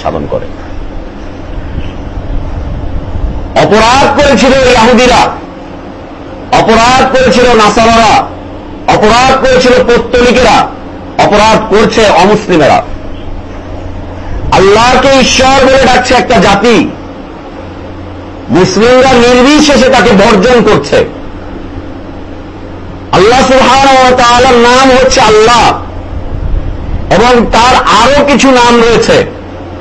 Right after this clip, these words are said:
আরো কিছু নাম রয়েছে। তার নাম হচ্ছে আল্লাহ এবং তার আরো কিছু নাম রয়েছে। এই নামগুলোকে বাদ দিয়ে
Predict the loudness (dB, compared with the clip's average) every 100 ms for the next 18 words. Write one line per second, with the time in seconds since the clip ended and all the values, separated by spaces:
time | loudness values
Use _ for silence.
0 | -14 -16 -16 -16 -10 -2 0 2 2 2
1 | 4 4 4 2 2 0 -2 -4 -16 -16
2 | -16 -14 -14 -14 -14 -16 -16 -16 -16 -14
3 | -14 -16 -16 -16 -16 -16 -14 -2 0 2
4 | 4 4 4 4 2 2 2 4 4 4
5 | 2 0 -4 -10 -12 -12 -14 -4 0 2
6 | 2 2 2 2 2 2 2 2 2 4
7 | 4 4 4 2 2 4 4 4 4 4
8 | 2 2 2 2 2 2 2 2 2